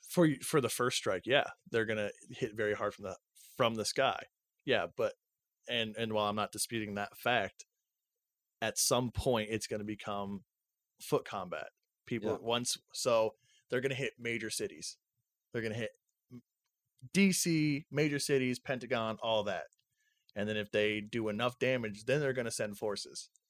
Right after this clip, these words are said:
Speaker 2: So in a, in a hypothetical situation like that, they do damage, they're
Speaker 1: Yep.
Speaker 2: coming in. I don't see America banding together to fight 'em. I just see, like, them all taking their guns and fighting each other.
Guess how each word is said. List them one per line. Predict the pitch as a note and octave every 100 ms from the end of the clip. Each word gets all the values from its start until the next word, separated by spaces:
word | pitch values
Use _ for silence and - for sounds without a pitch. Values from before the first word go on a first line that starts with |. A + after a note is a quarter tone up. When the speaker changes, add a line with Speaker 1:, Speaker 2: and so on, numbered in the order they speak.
| _ _ _
Speaker 2:
So | - D3 B2+ A#2 - A#2+
in | C#3
a, | A#2 B2 - -
in | G2+
a | F#2+
hypothetical | A#2+ A2 - A#2+ A2 - G2
situation | - G2+ G2 G#2+ - F#2+
like | F2 -
that, | F2+ -
they | F2
do | F#2+ G#2
damage, | F2+ F#2+ F#2+ F#2+ G2
they're | G2 F#2+
Speaker 1:
Yep. | G#2+ G#2+
Speaker 2:
coming | G#2+
in. | G2+ F#2+ _ _
I | G#2+
don't | D3 C#3+
see | - C3+
America | G#2+ G2+ A#2+ A2+ G#2
banding | G2 G2 G#2+ G#2 F#2
together | F#2+ G#2 G#2+ G2
to | E2+
fight | - G#2 F2+
'em. | F2+ - _ _ G#2
I |
just | A2 A#2 -
see, | A#2+ A2
like, | G#2 G2 - _ _ _ _ _ _ _ _
them | A#2+ G#2 F#2+
all | G#2 A2+
taking | A2 B2 A2 A2
their | G#2 G2
guns | G#2 A#2 A2 G2+ G2 _
and | F#2+ F#2+ G2 A2
fighting | G#2 G2+
each | F#2 -
other. | G#2+ A2 E2 F2+